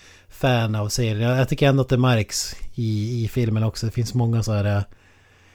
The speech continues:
vad ska man säga, Easter eggs eller, eh,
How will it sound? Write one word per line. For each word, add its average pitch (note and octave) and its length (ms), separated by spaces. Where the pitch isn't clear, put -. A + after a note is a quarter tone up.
vad A#2+ 100
ska A#2 80
man A2 80
säga, G#2 340
Easter B2 420
eggs A2+ 340
eller, G#2+ 440
eh, G#2+ 420